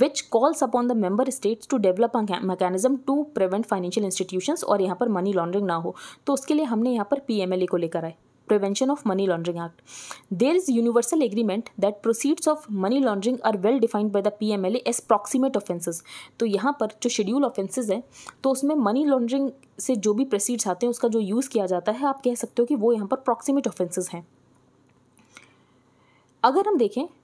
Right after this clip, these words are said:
तो मनी लॉन्ड्रिंग के लिए जो अमेंडमेंट बिल था पीएमएलए का, तो उसको यहाँ पर पेश किया गया as मनी बिल। वैसे ही आधार एक्ट दो हज़ार सोलह में जब चेंजेस करने थे, तो उसको भी यहाँ पर मनी बिल की तरह लेकर आया गया।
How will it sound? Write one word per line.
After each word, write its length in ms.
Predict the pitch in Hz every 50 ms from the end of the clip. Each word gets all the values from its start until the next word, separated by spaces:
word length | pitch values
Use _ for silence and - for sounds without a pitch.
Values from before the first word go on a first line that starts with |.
| _ _ _
तो 80 | 294
मनी 260 | 277 254 208 214 254 285
लॉन्ड्रिंग 360 | 302 269 226 226 226 226 208
के 80 | -
लिए 140 | 208 220 269 285
जो 120 | 226 269 269 -
अमेंडमेंट 400 | 214 208 196 196 202 226 247 240 190
बिल 160 | 202 208 220
था 200 | 202 196 185 226 - _ _ _ _
पीएमएलए 420 | - 226 240 247 240 208 180 180 180
का, 180 | - 240 262 269 _ _ _ -
तो 80 | 277
उसको 460 | 285 - 262 254 - - - 339 349 349 - _ _ _ -
यहाँ 300 | 190 196 202 233 262 262
पर 100 | 294 294 294 294 -
पेश 220 | - 247 277 294 -
किया 180 | - 240 220
गया 280 | 208 202 262 269 - 226
as 100 | 233 214
मनी 220 | 208 175 170 170 170
बिल। 160 | 165 175 180 - - - - - - -
वैसे 320 | 185 214 226 220 - -
ही 180 | 311 277 311 294 - -
आधार 340 | 196 196 185 202 214 247 277
एक्ट 140 | 269 269 226
दो 120 | 202 233
हज़ार 180 | 220 214 226 240
सोलह 300 | 233 - 214 190 208 226
में 180 | 226 220 233 220
जब 140 | 233 226
चेंजेस 320 | - - 202 202 214 247 247
करने 300 | - 233 208 196 196 196 214
थे, 80 | 240
तो 100 | 262 269
उसको 300 | - 233 - - - 208
भी 100 | 196 214
यहाँ 140 | 214 208 190 -
पर 60 | 214
मनी 240 | 208 196 196 202 196
बिल 120 | 196 196 190
की 120 | 190 202
तरह 180 | 190 190 185 185
लेकर 300 | 190 190 180 - 185 180
आया 140 | 175 175
गया। 200 | 175 170 175 214